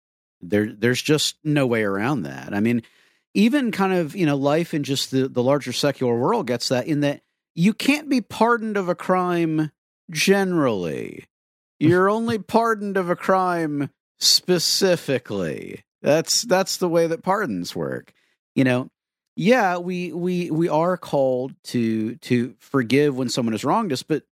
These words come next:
Speaker 1: we have to be clear that they have <laughs> wronged us. Um, you know, there, there's just no way around that. And, and I think that it's worth acknowledging that that process of holding them accountable, even if it's internal or, as Lee is very, uh,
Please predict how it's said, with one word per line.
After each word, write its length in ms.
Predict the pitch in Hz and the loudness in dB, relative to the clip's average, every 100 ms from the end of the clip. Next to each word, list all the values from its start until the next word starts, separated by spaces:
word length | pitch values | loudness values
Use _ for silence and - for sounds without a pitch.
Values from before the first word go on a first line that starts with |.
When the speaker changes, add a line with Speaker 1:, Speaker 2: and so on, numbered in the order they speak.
| _ | _
Speaker 1:
we 160 | 170 254 | 0 2
have 160 | 277 | 2
to 100 | - | -2
be 140 | 190 190 | -2 -2
clear 340 | - 202 196 | 2 2 2
that 260 | 151 156 139 | 0 -4 -2
they 200 | 165 160 | 0 2
have 380 | 151 135 - 170 | 0 -2 -2 -2
<laughs> 0 | |
wronged 340 | - 311 170 | 0 0 0
us. 420 | 85 - - - - _ _ _ - | -2 -4 -4 -4 -6 _ _ _ -2
Um, 460 | 110 113 101 92 113 | 0 0 -2 -4 -4
you 100 | 143 | -2
know, 60 | |
there, 200 | 143 160 127 - | 0 0 -2 -2
there's 340 | 170 180 165 | 0 0 -4
just 340 | 160 185 202 | -2 0 2
no 120 | 214 185 | 2 2
way 160 | 156 | 2
around 300 | 139 160 233 | 2 0 0
that. 140 | 160 160 | -2 -2
And, 140 | 202 | -4
and 160 | 214 220 | 0 0
I 60 | |
think 320 | 202 247 262 | 0 -2 -2
that 140 | - 165 | 0 0
it's 180 | 156 160 | 0 0
worth 180 | 165 160 | 0 0
acknowledging 580 | 131 127 135 135 127 | -2 -2 -2 0 0
that 360 | 120 127 123 - _ _ _ _ _ _ _ _ _ _ _ _ _ - - | 2 2 0 -4 _ _ _ _ _ _ _ _ _ _ _ _ _ -8 0
that 260 | 160 185 180 | 4 4 4
process 440 | 170 208 233 214 | 0 0 0 -2
of 100 | 170 | -4
holding 380 | - - 185 190 | -4 0 0 0
them 100 | 175 143 | -2 -2
accountable, 500 | - 185 202 135 143 | -2 -2 0 0 -2
even 180 | 151 | 0
if 100 | 165 | 0
it's 180 | 139 - | 0 -4
internal 760 | - 160 143 - 165 165 185 190 | -2 -2 -2 0 0 2 0 0
or, 240 | 156 139 | 0 0
as 160 | 123 127 | -2 0
Lee 200 | 143 131 | 0 0
is 120 | 92 | -2
very, 600 | 87 143 170 135 117 - | 0 2 2 0 -4 -6
uh, 260 | 147 107 | -2 -2